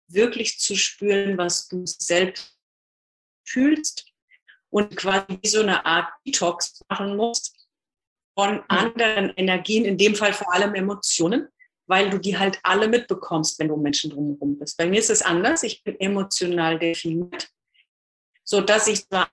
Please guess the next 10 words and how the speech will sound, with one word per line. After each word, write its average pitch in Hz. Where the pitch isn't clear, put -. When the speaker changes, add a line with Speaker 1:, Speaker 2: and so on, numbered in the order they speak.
Speaker 1:
aus 185
meinem 170
Wesen 208
und 165
als 170
Projektor, 185
ich, -
ich 190
spüre 254
Menschen, 294